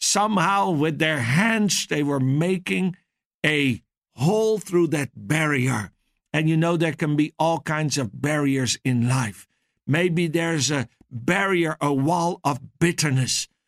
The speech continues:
the roof that is closed off Jesus for this friend that you're trying to bring to Jesus is a hard rock wall of bitterness, things that happened in the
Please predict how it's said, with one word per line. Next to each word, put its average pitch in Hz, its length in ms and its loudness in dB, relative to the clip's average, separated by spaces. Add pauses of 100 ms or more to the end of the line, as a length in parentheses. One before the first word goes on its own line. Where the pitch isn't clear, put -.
(140)
the 151 140 2
roof 160 540 2 (320)
that 175 180 0
is - 340 0 (440)
closed 202 560 2
off 185 300 -2
Jesus 165 640 0
for 170 220 -2
this 160 300 -2 (180)
friend 202 420 0
that 156 160 -2
you're 156 120 0
trying 180 420 -2
to 175 100 0
bring 170 340 2
to 175 100 2
Jesus 147 640 0 (400)
is 156 260 0
a 147 140 0
hard 185 720 -2 (280)
rock 170 600 -2 (120)
wall 175 560 0
of 110 360 -6
bitterness, 143 720 0 (400)
things 202 320 2
that 160 160 -2
happened 175 520 -2
in 165 160 0
the 160 140 -2